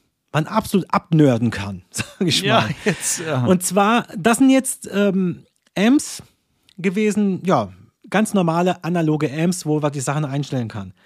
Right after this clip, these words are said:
Speaker 1: Theoretisch, wenn wir jetzt da was tweaken möchten oder sonst was, müsste man theoretisch schon eine Amp aufmachen und dann rein in die Elektrik.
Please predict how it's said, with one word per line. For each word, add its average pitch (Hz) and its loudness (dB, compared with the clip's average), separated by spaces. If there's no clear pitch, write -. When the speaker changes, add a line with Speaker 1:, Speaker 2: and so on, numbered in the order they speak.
Speaker 1:
Theoretisch, 190 4
wenn 180 2
wir 175 4
jetzt 175 0
da 185 2
was 170 -2
tweaken 220 2
möchten 180 0
oder 175 2
sonst 180 -2
was, 185 -2
müsste 202 0
man 202 2
theoretisch 170 -2
schon 160 -2
eine 139 -6
Amp 120 -12
aufmachen 226 0
und 175 -4
dann 175 2
rein 160 0
in 165 0
die 165 -2
Elektrik. 139 -6